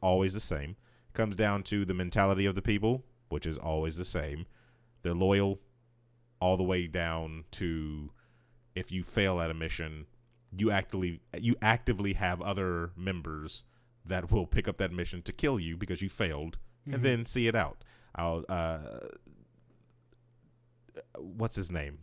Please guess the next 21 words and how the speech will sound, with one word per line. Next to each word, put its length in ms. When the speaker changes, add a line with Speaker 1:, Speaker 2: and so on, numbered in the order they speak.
Speaker 1:
The, 260
the 80
archer. 440
I'm 160
sorry. 340
I'm, 200
I'm 160
already 360
Merlin. 260
Speaker 2:
Merlin? 280
Speaker 1:
Yes, 180
excuse 220
Speaker 2:
Mm-hmm. 100
Speaker 1:
me, 80
Merlin. 320
Another 240
member 260
that's 180
been 120
kicked 240
out, 280